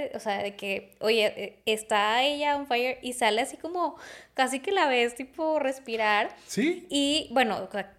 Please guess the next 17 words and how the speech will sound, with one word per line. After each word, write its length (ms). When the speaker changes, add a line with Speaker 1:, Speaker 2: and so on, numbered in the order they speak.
Speaker 1:
esa, 340
e-, 240
en 140
esa 180
parte, 420
pero 140
luego 220
la 100
ves 220
cuando 200
está 280
como 260
buscando 400
al 80
búfalo 720
y 160
está, 340